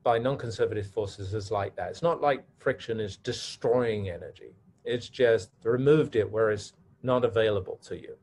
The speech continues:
It's warmed some things up or made some noise or, or whatever. Okay, so that's my picture.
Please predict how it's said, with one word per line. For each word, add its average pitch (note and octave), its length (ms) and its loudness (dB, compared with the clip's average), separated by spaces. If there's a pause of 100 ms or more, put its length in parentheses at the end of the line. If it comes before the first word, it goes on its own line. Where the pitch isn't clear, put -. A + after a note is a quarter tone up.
It's - 300 -14
warmed A2+ 380 0
some A2 200 -8
things G2+ 320 -4
up E2+ 260 -2
or F#2 140 -8
made G#2+ 240 -4
some G#2 260 -4
noise F2 460 -6
or, E2 220 -6 (340)
or A2 200 0
whatever. G2 460 -2 (2500)
Okay, B2+ 320 2
so - 160 -10
that's C3 260 0
my C3 80 2
picture. A2 540 -2